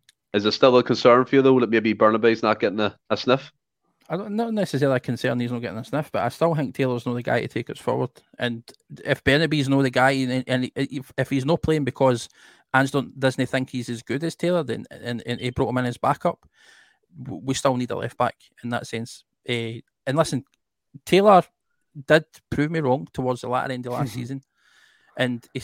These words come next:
Speaker 2: he did, his, he, his game did improve. And I, I mean, I'm pretty sure everybody would agree with that. He came on leaps and bounds for the start of the season through towards the end of the season. He's still, he,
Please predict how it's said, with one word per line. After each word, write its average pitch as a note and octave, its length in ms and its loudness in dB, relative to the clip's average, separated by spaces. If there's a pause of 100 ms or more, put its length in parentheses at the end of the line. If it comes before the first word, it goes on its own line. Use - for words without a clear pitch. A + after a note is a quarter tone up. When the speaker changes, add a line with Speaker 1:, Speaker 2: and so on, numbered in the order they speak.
(120)
Speaker 2:
he C3+ 100 -6
did, C#3 280 0
his, C3 280 -8
he, C#3 240 -6
his C3+ 160 -6
game F#3 220 -4
did D#3 160 -4
improve. C3 360 -4
And A#2+ 80 -6
I, - 240 -8 (120)
I B2+ 100 -12
mean, B2+ 300 -8 (120)
I'm C3 200 -6
pretty E3 200 -4
sure C#3+ 140 -4
everybody B2 300 -4
would A2+ 120 -6
agree A2+ 220 -8
with C3 120 -6
that. - 140 -4
He - 60 -12
came D3+ 180 -8
on D#3 100 -6
leaps B2+ 180 -8
and A#2+ 100 -8
bounds B2 220 -4
for A#2 100 -8
the A#2+ 80 -8
start A#2+ 240 -2
of A#2+ 60 -6
the A#2+ 80 -10
season A#2+ 320 -10
through B2+ 180 -6
towards A#2+ 320 -8
the - 100 -12
end C#3+ 160 -6
of D#3+ 60 -6
the D#3+ 80 -8
season. E3 300 -10 (1600)
He's C#3 120 -2
still, E3 440 2 (640)
he, - 140 -6